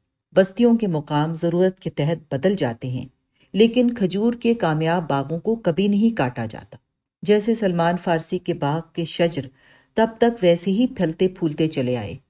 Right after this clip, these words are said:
उसी ज़मीन में जिसे सलमान सेंचा करते थे, जब तक कि शिर्क के खौफ ने उन्हें जड़ से ना उखाड़ फेंका गया। मदीने में भी जितने खजूरों के बाग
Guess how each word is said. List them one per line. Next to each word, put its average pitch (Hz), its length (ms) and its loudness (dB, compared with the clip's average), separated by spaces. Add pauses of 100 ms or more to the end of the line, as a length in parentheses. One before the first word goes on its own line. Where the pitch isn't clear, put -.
(340)
उसी 190 220 2
ज़मीन 165 380 2
में 139 240 0
जिसे 170 280 -2
सलमान 151 400 0
सेंचा 170 440 0
करते 127 440 -2
थे, 135 140 -8 (480)
जब 214 300 4
तक 233 160 2
कि 208 140 0
शिर्क 226 320 4
के 202 120 -2
खौफ 185 440 -2
ने 147 160 0
उन्हें 165 280 -2
जड़ 165 200 0
से 165 200 -2
ना 156 140 0
उखाड़ 131 480 -4
फेंका 117 280 -6
गया। - 240 -14 (460)
मदीने 202 380 4
में 202 200 2
भी 185 140 0
जितने 190 380 -4
खजूरों 170 460 -2
के 160 120 -4
बाग 143 240 -2